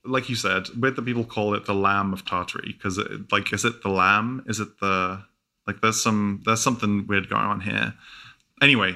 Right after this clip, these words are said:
the Lamb of Tartary, A K A the vegetable Lamb of Tartary, A K A the Scythian lamb, A K A the Boramet slash Boramet slash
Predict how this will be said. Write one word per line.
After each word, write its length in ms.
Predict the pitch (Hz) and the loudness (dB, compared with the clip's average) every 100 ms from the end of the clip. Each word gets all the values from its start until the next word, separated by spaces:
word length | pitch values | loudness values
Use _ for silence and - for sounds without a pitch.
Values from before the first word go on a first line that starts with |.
| 95 | 2
the 60 | 120 | 4
Lamb 180 | 131 | 4
of 80 | 123 - | 2 2
Tartary, 440 | 107 98 95 95 | 0 2 -4 0
A 140 | 113 | -2
K 120 | 104 104 | 0 2
A 300 | 104 101 95 - | 2 0 -4 -10
the 60 | 98 | -2
vegetable 360 | 104 - 104 | 0 0 0
Lamb 200 | 98 92 | 0 0
of 80 | 90 | -2
Tartary, 480 | - 92 - 95 92 | -2 -4 -2 -4 0
A 120 | 107 | -2
K 140 | 95 104 | 0 2
A 320 | 95 92 90 - | 2 0 -4 -4
the 220 | 95 95 | -4 -4
Scythian 440 | - - 98 95 92 | -4 -4 0 0 0
lamb, 360 | 92 87 90 104 | 0 0 -2 -2
A 80 | |
K 140 | 98 98 | 0 0
A 180 | 95 95 | 0 0
the 160 | 98 | -2
Boramet 540 | 87 113 113 101 95 - | 0 2 4 2 -2 -4
slash 440 | - - 98 - - | -2 2 2 0 -2
Boramet 540 | 101 98 104 101 98 - | 0 4 4 2 -4 -6
slash 340 | - 98 95 | -2 0 -2